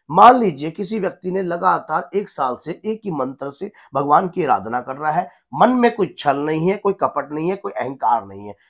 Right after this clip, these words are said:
सिर्फ भगवान के मंत्रों का गुणगान कर रहा है, तो उसके साथ भगवान की दिव्य शक्तियां चलती हैं, दिव्य कृपा चलती है। अब मैंने आपको बोल दिया कि एक साल, और कोई व्यक्ति बारह साल से भी अगर भगवान की पूजा कर रहा है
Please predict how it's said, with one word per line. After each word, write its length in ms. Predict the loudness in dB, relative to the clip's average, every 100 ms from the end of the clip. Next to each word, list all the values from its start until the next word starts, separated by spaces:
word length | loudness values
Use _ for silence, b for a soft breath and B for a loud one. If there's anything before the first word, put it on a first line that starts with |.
| -6
सिर्फ 240 | 0 2
भगवान 400 | 2 4 4 4
के 100 | 0
मंत्रों 380 | -2 -2 -4 -6
का 80 | -4
गुणगान 460 | -4 -6 -4 -4
कर 120 | -6 -10
रहा 140 | -6
है, 180 | -6 -6 b b
तो 60 | -16
उसके 400 | -14 -16 -6 -6
साथ 220 | -2 -6
भगवान 400 | -4 -6 -6 -6
की 140 | -10
दिव्य 360 | -16 -16 -14 -14
शक्तियां 340 | -14 -20 -20
चलती 320 | -16 -16 -18 -20
हैं, 200 | -20 _ _ _ _ _ -10
दिव्य 240 | -4 -4
कृपा 300 | -4 -6 -6
चलती 380 | -6 -8 -12 -16
है। 180 | -18 -20 b b b b
अब 80 | 6
मैंने 300 | 6 6 8
आपको 280 | 8 6 2
बोल 200 | 2 2
दिया 120 | -2
कि 160 | -4 -4
एक 180 | -4 0
साल, 160 | 0 2 0
और 100 | -2
कोई 300 | 2 4 4
व्यक्ति 260 | 2 -2
बारह 400 | 0 4 4 4
साल 340 | 2 2 2 2
से 140 | -2
भी 80 | -2
अगर 160 | -2
भगवान 340 | -2 0 0 0
की 100 | -8
पूजा 260 | -8 -6
कर 160 | -6 -6
रहा 140 | -4
है 140 | -4